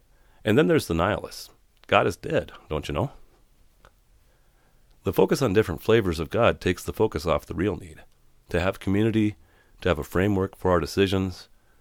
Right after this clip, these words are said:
to begin to understand our purpose. Am I here to be a good Baptist? Or am I here to worship and serve and love? I would propose that whether your God be my God,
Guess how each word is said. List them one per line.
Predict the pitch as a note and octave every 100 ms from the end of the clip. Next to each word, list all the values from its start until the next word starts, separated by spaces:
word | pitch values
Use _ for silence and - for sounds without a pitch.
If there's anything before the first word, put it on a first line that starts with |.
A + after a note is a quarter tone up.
| -
to | F2
begin | F2 B2 A#2
to | -
understand | F#2+ G2 D#2+ - D#2+ F2
our | D#2
purpose. | - E2+ - F#2+ - - _ _ _ - _ _ _ _
Am | G#2
I | F#2+
here | F#2+ C#3
to |
be | B2+
a | G#2
good | G#2+ E2+
Baptist? | D#2 - - G#3+ - - _ _ _ _ - - -
Or |
am | B2+
I | B2+
here | C#3+
to | B2
worship | A2 D3+ - -
and | D2+
serve | D2 B2+ F2+ D2+
and | D2+ D#2+
love? | G#2+ E2 - - _ - _ _ _ _ _ - _ -
I | -
would | C#3+ -
propose | G#2 C3 B2+
that | F2+ E2+
whether | G#2 G#2+
your | F#2 F2+
God | E2 F2+ F#2
be | D#2+
my | D2+ E2+ B2
God, | D#2+ D2 D2+